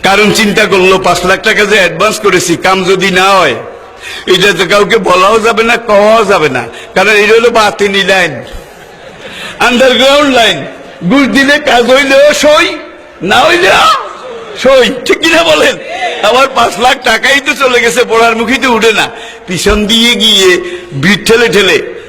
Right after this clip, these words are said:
জনতা যখন দেখলো কারণ জমিদার ঢুকতেছে, সবাই রাস্তা করে দিল। সবজার পিছনে বসে, "সবজা, উঠ।" এই মুসার বক্তব্য শেষ হয়ে যাবে, "উঠ,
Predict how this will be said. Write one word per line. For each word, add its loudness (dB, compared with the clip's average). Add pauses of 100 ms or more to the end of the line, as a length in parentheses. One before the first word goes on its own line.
জনতা 0
যখন -2
দেখলো -2
কারণ -2
জমিদার -2
ঢুকতেছে, -2
সবাই 2
রাস্তা 0
করে 0
দিল। 0 (280)
সবজার 0
পিছনে 0
বসে, 2 (840)
"সবজা, 0 (540)
উঠ।" 0 (760)
এই 0 (320)
মুসার 2
বক্তব্য 2
শেষ 2
হয়ে 4
যাবে, 0
"উঠ, 0